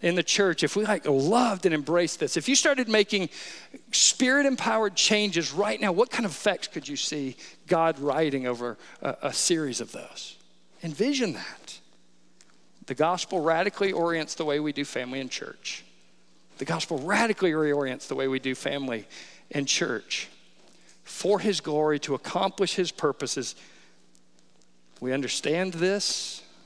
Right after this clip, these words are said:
we embrace this, and then we imperfectly, under the grace of Jesus,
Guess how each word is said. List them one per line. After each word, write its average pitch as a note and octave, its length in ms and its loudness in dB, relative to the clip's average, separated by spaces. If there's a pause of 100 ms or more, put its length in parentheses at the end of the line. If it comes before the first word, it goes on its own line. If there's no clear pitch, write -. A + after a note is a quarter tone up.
(280)
we C3 160 -4
embrace E3 480 0
this, G#2+ 520 -4 (200)
and B2+ 120 -4
then E3 120 0
we D#3 140 2
imperfectly, D3+ 760 -4
under C#3+ 160 -2
the C3 80 -2
grace C3+ 260 -4
of - 60 -14
Jesus, A#2 440 -6